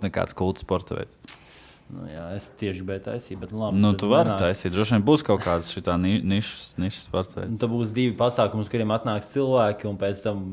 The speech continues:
Speaker 2: nu, sapratīs, ka katru reizi atkārtojas viens un tas pats. Un, nu, ku-, varētu iedomāties arī hokejus latviešu, kuri parakstītos uz kaut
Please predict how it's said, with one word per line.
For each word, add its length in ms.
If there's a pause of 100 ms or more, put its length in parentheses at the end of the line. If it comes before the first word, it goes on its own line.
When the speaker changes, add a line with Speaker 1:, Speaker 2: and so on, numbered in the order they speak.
Speaker 2:
nu, 160
sapratīs, 560
ka 140 (180)
katru 320
reizi 160
atkārtojas 560
viens 240
un 80
tas 80
pats. 320
Un, 140 (180)
nu, 100 (140)
ku-, 160 (800)
varētu 380
iedomāties 420
arī 160
hokejus 560
latviešu, 400
kuri 240
parakstītos 720
uz 80
kaut 160